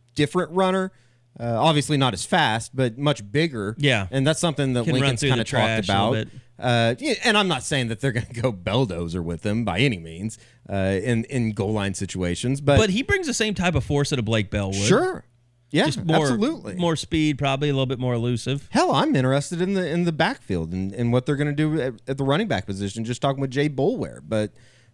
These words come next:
Speaker 1: uh, you know, as far as quarterbacks
Speaker 2: They've
Speaker 1: go
Speaker 2: gotta come up with, like, a big boy package, I would think.
Speaker 1: Get Troy James the ball. They always lined him up back
Speaker 2: Well,
Speaker 1: there.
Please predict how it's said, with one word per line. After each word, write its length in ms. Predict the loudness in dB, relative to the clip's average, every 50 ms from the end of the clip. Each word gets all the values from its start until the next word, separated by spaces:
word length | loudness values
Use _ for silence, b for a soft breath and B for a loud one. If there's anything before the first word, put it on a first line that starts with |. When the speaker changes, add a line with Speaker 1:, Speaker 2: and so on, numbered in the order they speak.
| b -2
Speaker 1:
uh, 260 | 0 2 4 4 2 2
you 120 | 2 4
know, 80 | 4 4
as 100 | 2 2
far 160 | 2 2 2
as 80 | 2 2
quarterbacks 380 | -2 -2 -2 0 0 0 2
Speaker 2:
They've 100 | 2 2
Speaker 1:
go 80 | 4 4
Speaker 2:
gotta 240 | 2 4 2 0 0
come 220 | 0 0 0 2
up 140 | 0 0 0
with, 140 | -2 -2 0
like, 180 | 0 -2 0 0
a 140 | -2 -4 -4
big 420 | -6 -6 0 2 2 2 2 -2
boy 200 | -6 -6 -6 -2
package, 500 | -2 -2 -2 -4 -8 -8 -10 -10 -8 -8
I 60 | -8 -6
would 160 | -6 -8 -8
think. 400 | -6 -6 -6 -6 -6 -8 -12 -20 -20 -20 -20 _ _ _ -2 2
Speaker 1:
Get 200 | 2 2 2 0
Troy 260 | 0 4 4 4 4
James 360 | 2 2 2 2 2 0 -2
the 80 | -2 0
ball. 220 | 2 2 2 4
They 80 | 4 4
always 180 | 2 2 0 0
lined 220 | 0 0 0 0
him 140 | 0 0 -2
up 160 | -2 -2 -4
back 160 | -6 -4 0
Speaker 2:
Well, 80 | 2 4
Speaker 1:
there. 80 | 4